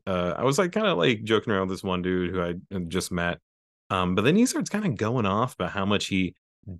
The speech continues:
dislikes, like, some of the new stuff they're doing in this book or that, and how much he dislikes this one, like, comic book series that, like, I happen to like. And I'm like,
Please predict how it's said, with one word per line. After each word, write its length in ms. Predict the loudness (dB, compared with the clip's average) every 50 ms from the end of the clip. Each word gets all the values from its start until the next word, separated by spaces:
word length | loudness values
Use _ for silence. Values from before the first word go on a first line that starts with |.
| -12 _
dislikes, 1040 | -2 0 2 2 0 0 -2 -2 -4 -6 -6 -6 -10 -12 -10 -8 -6 -6 -6 -8 -10 -10 -6
like, 440 | -4 -4 -2 -2 -4 -6 -8 -8
some 160 | -6 -4 -4 -2
of 40 | 0
the 100 | -2 -2
new 240 | 0 0 0 0 0
stuff 220 | -2 -2 -2 -2
they're 120 | -2 -2
doing 280 | 0 0 0 0 0 0
in 120 | 0 0
this 200 | 0 0 -2 -2
book 260 | -4 -4 -4 -4 -4 -4
or 60 | -4 -2
that, 260 | -2 -2 -2 -4 -8 -12 -18 -20 -20 _ _
and 140 | -4 -2 -2
how 80 | 0 0
much 180 | -2 -2 -2
he 200 | -2 -2 -2 -4 -6 -10 _ _ _ _
dislikes 600 | 0 2 2 2 0 0 -2 -2 -2 -4 -6 -6 -6
this 180 | -6 -6 -4 -4
one, 140 | -2 -2
like, 220 | -2 -2 -4 -4 -6
comic 380 | -6 -6 -4 -2 -4 -4 -4 -4
book 220 | -6 -6 -6 -6
series 440 | -6 -4 -4 -2 -4 -4 -6 -6 -6
that, 260 | -4 -2 -2 -2 -2 -2
like, 240 | -2 -4 -4 -6 -8 _ _ _ _ _ _ -8
I 220 | -8 -6 -6 -6
happen 380 | -6 -4 -6 -6 -6 -6 -2 -2
to 80 | 0
like. 400 | 0 0 0 0 -2 -4 -6 -6 -6
And 100 | -4 -4
I'm 100 | -2 -2
like, 200 | -2 -2 -4